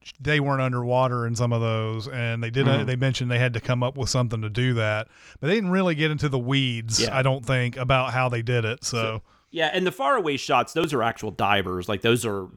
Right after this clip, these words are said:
Speaker 2: those are, were stunt divers or something. Those are people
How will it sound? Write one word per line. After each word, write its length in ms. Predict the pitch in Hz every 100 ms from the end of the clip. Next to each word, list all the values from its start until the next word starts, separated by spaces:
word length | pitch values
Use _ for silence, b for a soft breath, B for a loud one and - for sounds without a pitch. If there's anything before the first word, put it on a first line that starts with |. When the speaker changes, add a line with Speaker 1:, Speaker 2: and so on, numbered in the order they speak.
| -
Speaker 2:
those 180 | 127 123
are, 140 | 113
were 140 | 156 120
stunt 300 | - 117 107
divers 440 | 98 98 101 92
or 60 | 92
something. 400 | - 110 92 107
Those 180 | 120 117
are 60 |
people 480 | - 139 127 107 -